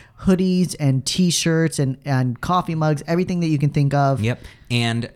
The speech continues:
Speaker 2: um, these items regularly go on sale. So before
Speaker 1: Yeah.
Speaker 2: we could only offer t-shirts for, like, twenty-five dollars, but on this new site,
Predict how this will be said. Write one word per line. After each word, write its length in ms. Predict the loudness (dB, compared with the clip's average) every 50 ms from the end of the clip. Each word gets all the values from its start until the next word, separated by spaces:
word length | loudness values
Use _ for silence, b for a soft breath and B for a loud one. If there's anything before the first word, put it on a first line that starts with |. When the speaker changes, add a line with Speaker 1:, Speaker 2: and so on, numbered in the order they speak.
| -16 -8
Speaker 2:
um, 460 | -6 -4 -2 -2 -2 -2 -4 -6 -8 -8
these 380 | -10 -6 -4 -2 -2 -2 -2 -4
items 440 | -4 -4 -4 -4 -4 -4 -4 -4
regularly 560 | -4 -4 -4 -4 -4 -2 -4 -4 -2 -2 -4 -4
go 120 | -4 -4
on 240 | -4 -4 -4 -4 -6
sale. 520 | -6 -6 -6 -4 -4 -4 -4 -4 -4 -6 -6
So 160 | -4 -4 -2
before 160 | -2 0 0
Speaker 1:
Yeah. 280 | 0 0 0 0 0 0
Speaker 2:
we 140 | 0 -2 -4
could 200 | -4 -4 -4 -4
only 240 | -4 -4 -4 -4 -6
offer 280 | -4 -6 -6 -6 -6 -10
t-shirts 460 | -8 -8 -8 -6 -6 -8 -8 -8 -8
for, 100 | -8 -6
like, 200 | -6 -6 -8 -8
twenty-five 540 | -8 -6 -6 -6 -6 -6 -6 -6 -6 -6 -6
dollars, 540 | -6 -6 -4 -4 -4 -4 -4 -4 -6 -8 B B B B B B
but 100 | -2 0
on 200 | 0 0 0 0
this 180 | -2 -2 -4 -4
new 240 | -4 -4 -2 -2 -2
site, 540 | -4 -4 -6 -4 -4 -4 -4 -4 -6 -6 -10